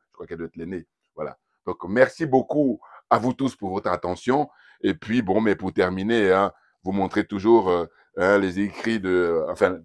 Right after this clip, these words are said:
quelques bouquins que je vous dis, je vous ai fait dédicacer, hein. Bon, là, on voit pas bien parce que, voilà, mais, euh,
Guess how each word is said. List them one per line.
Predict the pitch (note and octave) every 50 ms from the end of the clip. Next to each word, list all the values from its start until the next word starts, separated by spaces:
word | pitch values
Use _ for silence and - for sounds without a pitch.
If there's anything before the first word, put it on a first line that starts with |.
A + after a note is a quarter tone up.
| _ _
quelques | - A2 F#2+ - A#2+ A2+
bouquins | G2+ F#2 A2+ A2 - D3 C#3+ B2 G#2+ G2+
que | A2
je | G#2 G#2+
vous | A#2 C3+
dis, | C#3+ C#3 A#2
je | B2
vous | B2 A2 G#2
ai | A#2
fait | - C#3 A#2+
dédicacer, | B2 A2+ A2 A2 - A2+ A2 - B2 A#2 G2 F#2
hein. | F#2 - _ _ _ _
Bon, | G#2 G#2+
là, | A#2 C#3
on | C#3+ A#2
voit | A#2 B2 -
pas | A#2 A2+
bien | G#2 G2 A#2+ A#2 A2
parce | - F#2+ F2+ -
que, | - G2+
voilà, | F#2+ F2+ F#2 F2+ E2+ D#2
mais, | E2+ F2+ F#2 F#2
euh, | F2 F2